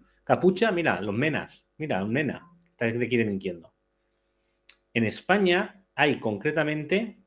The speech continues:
quince mil cuarenta y cinco menores extranjeros no acompañados y jóvenes extutelados.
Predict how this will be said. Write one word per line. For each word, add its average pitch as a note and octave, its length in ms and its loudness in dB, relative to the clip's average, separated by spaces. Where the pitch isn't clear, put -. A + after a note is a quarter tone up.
quince C#3+ 560 0
mil G3 480 0
cuarenta B2+ 340 2
y A2+ 80 2
cinco D#3+ 360 -4
menores A2 580 -4
extranjeros A2+ 580 -4
no A2 100 -2
acompañados - 760 -10
y A2+ 80 -8
jóvenes G#2+ 380 -4
extutelados. - 760 -14